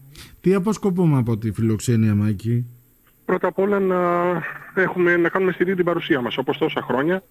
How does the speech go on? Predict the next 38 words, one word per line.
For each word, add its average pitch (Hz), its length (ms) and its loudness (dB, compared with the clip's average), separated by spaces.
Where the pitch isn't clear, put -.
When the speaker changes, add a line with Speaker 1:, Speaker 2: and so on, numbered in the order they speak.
Speaker 2:
Να 147 140 -4
πούμε 170 200 2
ότι 160 160 0
η 147 40 2
Λίμνος 175 320 2
είναι 175 140 4
και 170 180 0
φέτος 139 340 -4
εδώ, 131 180 0
παρά 151 260 -2
τις - 120 -14
αντίξωες 127 380 -4
συνθήκες. 156 540 -4
Είμαστε 151 320 2
εδώ 147 140 2
να 165 80 0
ενημερώσουμε 135 560 0
τον 113 140 -2
κόσμο, 156 300 0
τον 135 140 -2
κόσμο 147 280 0
που 127 80 -4
μας 123 200 -4
τίμησε 139 360 0
και - 120 -10
φέτος, 180 480 -2
τουριστικά 117 500 -2
εννοώ 110 220 -2
το 113 100 -4
καλοκαίρι, 131 580 0
Speaker 1:
Μμμ. 113 300 -2
Speaker 2:
το, 151 100 2
και - 140 -4
εκτός - 280 -2
από 170 140 -2
αυτού 196 200 -2
να 180 120 2
ενημερώσουμε 180 760 0